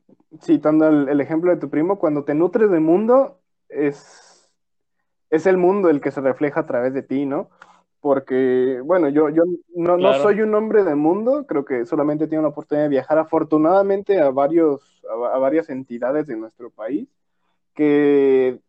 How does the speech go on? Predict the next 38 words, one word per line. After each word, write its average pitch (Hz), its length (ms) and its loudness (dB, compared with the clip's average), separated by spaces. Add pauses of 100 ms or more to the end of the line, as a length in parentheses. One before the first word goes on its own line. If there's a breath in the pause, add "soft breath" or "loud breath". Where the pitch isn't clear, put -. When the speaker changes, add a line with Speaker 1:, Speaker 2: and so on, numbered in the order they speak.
(100)
Speaker 1:
de, 147 500 0
de 156 120 2
pueblo 208 360 2
en 214 120 0
pueblo 247 680 2
la 143 220 -4
cultura 160 400 -4
cambia 208 600 -2
y 131 220 -6
de 123 140 -8
estado 151 300 0
a 175 40 2
estado 165 320 -2
también 151 320 -4
lo 143 140 2
hace, 170 280 -6 (1160)
pero 156 180 4
nunca 165 200 4
he - 20 0
tenido 175 220 4
la 180 60 2
oportunidad, 156 560 -2
la 151 140 2
oportunidad 151 360 -2
Speaker 2:
Así 170 60 -2
Speaker 1:
de 147 60 0
salir 147 160 0
Speaker 2:
es. 160 40 0
Speaker 1:
de 139 100 0
aquí, - 300 -8
de 110 80 -6
México, 127 520 -12
para 95 300 -10
conocer 120 560 -4
el 151 140 -4
resto 147 300 -4
del 165 120 2
mundo, 175 400 -2